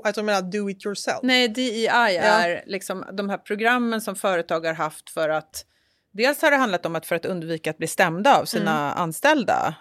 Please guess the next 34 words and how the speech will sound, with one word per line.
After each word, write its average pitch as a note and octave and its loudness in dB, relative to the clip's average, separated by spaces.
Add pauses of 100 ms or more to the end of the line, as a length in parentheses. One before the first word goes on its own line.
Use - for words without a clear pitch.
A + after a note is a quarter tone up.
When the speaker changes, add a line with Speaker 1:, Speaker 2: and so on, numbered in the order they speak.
(140)
Speaker 2:
eh, E3 0
för - -8
diskriminering. E3+ -2 (380)
Så F#3 -4
mycket F#3+ -2
har A3 2
det G3+ 2
handlat E3 -4
om F#3 -6
det, E3 2
men G3 0
också - -4
för F3+ -2
att F3 -4
liksom, E3 -4
eh, - -12 (880)
ja, C4+ 2
få - -4
till D#4 -2
en D4 4
inkluderande F3 0
<laughs> - -4
arbetsmiljö - -6
Speaker 1:
Mm. A#3 -4
Speaker 2:
på G#3 6
arbetsplatser G3 0
för D#3+ -2
olika, D#3+ -4 (760)
eh, D#3+ -4
olika F#3 -4
personer C#4+ 0
och B3+ 4
olika G3 -2
grupper. F3+ -4